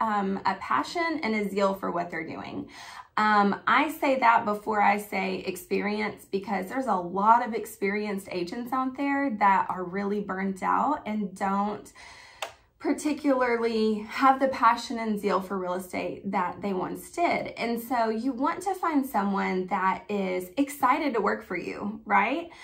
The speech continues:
So, um, and typically if they're in real estate and they're moving and grooving, if they don't know the answer because, let's say, for lack of experience,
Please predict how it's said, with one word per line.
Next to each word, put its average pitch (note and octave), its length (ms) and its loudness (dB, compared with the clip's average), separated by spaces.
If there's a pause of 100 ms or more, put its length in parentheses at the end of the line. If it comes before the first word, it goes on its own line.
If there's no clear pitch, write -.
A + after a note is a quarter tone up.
(260)
So, A3+ 580 6
um, F#3+ 720 4 (240)
and B3+ 180 4
typically D#4 800 -2
if G#3 260 -6
they're C#4+ 800 0 (100)
in B3 160 0
real C4+ 160 2
estate C#4 540 0
and G#3+ 280 0
they're B3+ 240 0
moving C4 360 0
and A#3+ 120 -6
grooving, C4+ 680 0
if A#3 180 -4
they A#3+ 300 -2
don't B4 200 0
know A#3+ 160 0
the A3 100 -2
answer G3+ 500 -2
because, G3 420 -4 (320)
let's - 220 -6
say, F#3 240 -4
for F#3 120 -6
lack F3+ 280 0
of F3+ 80 -6
experience, A3+ 720 -4